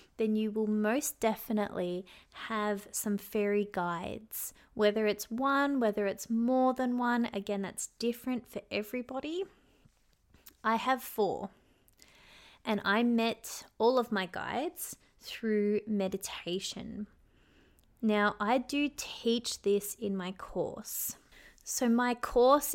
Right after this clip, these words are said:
is Discover Your Intuition, and this is a ten-week course that is designed to help you get to know yourself. And this is all about the foundational work that you need to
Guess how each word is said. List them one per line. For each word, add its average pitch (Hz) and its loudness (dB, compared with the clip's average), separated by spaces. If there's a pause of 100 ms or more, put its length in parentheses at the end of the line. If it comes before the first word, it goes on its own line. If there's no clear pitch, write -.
is 226 6
Discover 233 2
Your 269 2
Intuition, 202 0
and 202 0
this 247 0
is 302 -4
a 311 0
ten-week 233 0
course - -2 (540)
that 208 0
is 233 2 (120)
designed 226 2 (300)
to 220 0 (360)
help - -2
you 214 2
get 202 0
to 226 2
know 196 4
yourself. 208 0 (300)
And 214 2
this 220 0
is 214 -2
all 220 2
about 254 2
the 202 0
foundational 202 0
work 190 0
that 190 -4
you 208 0
need 208 0
to 208 -2